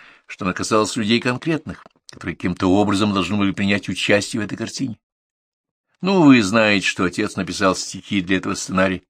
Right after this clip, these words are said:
причём не столько написал стихи для этого сценария, сколько мы просто использовали их для этого фильма, потому что они написаны были в тех местах,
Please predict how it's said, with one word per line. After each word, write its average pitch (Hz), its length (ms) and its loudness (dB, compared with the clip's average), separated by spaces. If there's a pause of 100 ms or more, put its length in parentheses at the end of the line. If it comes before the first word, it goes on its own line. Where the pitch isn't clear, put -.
причём 87 280 -6
не 92 100 -2
столько 95 400 -2
написал 92 440 -2
стихи 98 560 -6 (220)
для 95 100 0
этого 92 200 -2
сценария, 95 520 2
сколько 92 280 -6
мы 98 160 -2
просто 101 400 -2 (200)
использовали 107 800 2
их 90 160 0
для 104 120 2
этого 113 220 -2
фильма, - 380 -6 (340)
потому 85 180 -8
что - 140 -6
они 92 240 0 (260)
написаны 87 400 -6
были 87 120 2
в - 100 -6
тех - 400 0
местах, 98 720 0